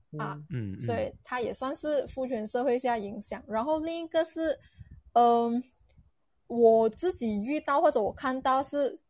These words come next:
Speaker 1: 刚刚我在找新闻的时候，就看到有一个 comment 是讲，
Speaker 2: 嗯哼。
Speaker 1: 你们为什么要炒这个新闻？嫁鸡随鸡，嫁狗随狗这样子。
Speaker 2: 嗯，
Speaker 1: 可是
Speaker 2: 这个是很
Speaker 1: 我其实觉得
Speaker 2: 封建的一个想法。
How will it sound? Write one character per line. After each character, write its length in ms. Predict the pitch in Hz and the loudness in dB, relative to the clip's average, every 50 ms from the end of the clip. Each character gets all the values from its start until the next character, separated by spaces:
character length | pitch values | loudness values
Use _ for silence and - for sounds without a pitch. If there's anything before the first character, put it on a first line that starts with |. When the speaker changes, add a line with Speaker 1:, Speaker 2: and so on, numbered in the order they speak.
| _ - | _ -6
Speaker 1:
刚 300 | - 240 226 233 247 226 | -4 -4 -2 -2 -2 2
刚 300 | 233 220 220 226 226 214 | 2 2 2 2 0 -4
我 160 | 190 - 185 - - | -6 -8 -8 -6 -2
在 180 | 262 269 285 | 0 0 0
找 240 | - - 220 208 208 | 0 -2 -2 -2 -4
新 260 | - - 233 214 208 | -4 -6 -6 -6 -4
闻 160 | 202 202 208 | -4 -4 -4
的 60 | 226 247 | -4 -4
时 100 | - 220 | -4 -4
候， 140 | 214 220 | -4 -4
就 120 | 208 269 269 | -4 -6 -6
看 200 | - - 320 277 | -6 -4 -4 -2
到 120 | 277 277 | -2 -2
有 140 | 254 214 202 | -2 -2 -2
一 80 | 208 208 | -4 -4
个 160 | - 269 269 | -4 -4 -4
comment 440 | 269 - 240 208 202 214 220 226 277 | -2 -2 -2 -2 -2 -2 -4 -4 -4
是 180 | - 262 262 | -4 -4 -4
讲， 300 | 262 - - 226 226 202 214 - _ _ _ - 170 | -4 -6 -8 -6 -6 -6 -8 -10 _ _ _ -12 -10
Speaker 2:
嗯 60 | 165 - | -6 -4
哼。 200 | 170 165 196 208 | -4 -4 -2 -2
Speaker 1:
你 60 | 220 226 | -2 -2
们 260 | 240 247 269 285 - _ _ _ | 0 0 -2 -2 -6 _ _ _
为 100 | - 339 | -4 -2
什 100 | - 294 | 0 2
么 60 | 262 | 2
要 80 | 277 311 | 2 2
炒 260 | - - - 202 202 | 0 -2 -2 -2 -2
这 100 | 214 240 | 0 2
个 100 | 262 285 | 2 0
新 240 | - - 233 214 208 | 0 0 -6 -6 -4
闻？ 240 | 196 196 - 196 208 | -4 -6 -6 -8 -4
嫁 220 | - 285 277 330 | 0 2 2 2
鸡 220 | - - 240 233 226 | 0 -2 -6 -6 -6
随 200 | - - 202 208 | -4 -6 -6 -6
鸡， 240 | 190 - 220 214 208 | -6 -6 -8 -8 -6
嫁 240 | - - 254 254 | -2 0 0 0
狗 240 | 262 - 226 208 - | 0 -2 -6 -6 -6
随 280 | 190 - 214 202 202 208 | -8 -10 -10 -8 -8 -8
狗 280 | 208 - 214 196 - | -6 -4 -2 -2 -2
这 60 | 208 214 | -4 -6
样 180 | 220 233 233 | -6 -6 -8
子。 240 | - - - - - - _ - | -8 -10 -12 -14 -14 -16 _ -12
Speaker 2:
嗯， 560 | 165 160 160 160 156 156 151 151 147 147 147 | -8 -6 -6 -4 -4 -6 -6 -6 -8 -8 -8
Speaker 1:
可 100 | - 240 | -8 -4
是 80 | 233 - | -2 0
Speaker 2:
这 60 | - | 2
个 100 | 320 294 | 2 2
是 80 | 208 | 0
很 200 | 190 - - 160 | 0 0 2 2
Speaker 1:
我 200 | 151 233 226 226 139 143 - _ _ _ _ - | 2 2 2 0 -2 -6 -10 _ _ _ _ -16
其 260 | - - 262 285 320 | -10 -6 -4 0 2
实 20 | - 170 160 | 2 4 4
觉 160 | 160 208 240 226 | 4 4 4 4
得 0 | |
Speaker 2:
封 120 | - 147 | 4 4
建 80 | 147 139 | 4 4
的 120 | 131 131 | 2 2
一 20 | |
个 120 | 135 170 170 | 2 2 0
想 260 | - - 139 123 127 | 2 0 -4 -6 -6
法。 260 | - - - - - | -8 -12 -12 -12 -12